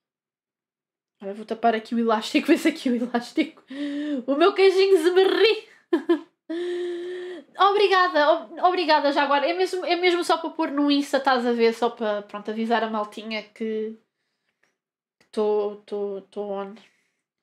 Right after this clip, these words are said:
Ahm, até posso publicar no Facebook, eu nunca vou ao Facebook, mas tudo bem, vai. Publica lá nos stories do Facebook.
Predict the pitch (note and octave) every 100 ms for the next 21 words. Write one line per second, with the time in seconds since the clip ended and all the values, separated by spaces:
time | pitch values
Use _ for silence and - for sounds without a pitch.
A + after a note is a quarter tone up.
0 | _ _ _ _ _ _ _ _ _ -
1 | A3 A3 A3 A3 G#3+ G#3+ G#3+ A3 - -
2 | - - _ _ _ _ _ _ _ _
3 | _ _ _ _ - - G#4+ - F4 E4+
4 | A#3+ B3 C4 C4 B3 A3+ - A3+ - A3+
5 | A#3 A#3 B3 A#3 A3+ A3+ A3+ - B3+ C4
6 | A#3 - A3 G#3+ G3 F#3+ F#3+ F#3+ _ _
7 | _ _ _ _ _ _ _ _ _ G#3+
8 | G#3 G#3 G3+ G#3 G3+ - A3 G3+ A3 G#3
9 | - G3 G3+ - - G3